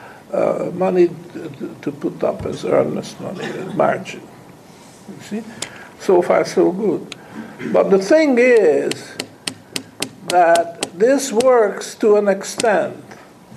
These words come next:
But when people get wise to it, what is going on, this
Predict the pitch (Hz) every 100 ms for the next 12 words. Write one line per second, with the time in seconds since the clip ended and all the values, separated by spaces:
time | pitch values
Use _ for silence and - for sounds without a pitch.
0 | - - - - - 160 190 175 180 233
1 | 226 220 190 185 180 196 269 285 - -
2 | 180 151 151 - 165 160 151 143 165 170
3 | 151 143 175 285 285 151 - 180 - -
4 | - - 139 151 - - -